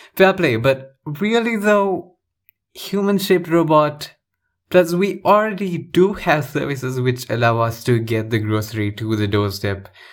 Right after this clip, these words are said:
without even going out. So, you know, just saying, that's not the best example you can give.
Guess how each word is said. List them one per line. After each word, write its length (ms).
without 360
even 400
going 340
out. 340
So, 920
you 100
know, 200
just 360
saying, 580
that's 340
not 200
the 80
best 500
example 480
you 80
can 180
give. 340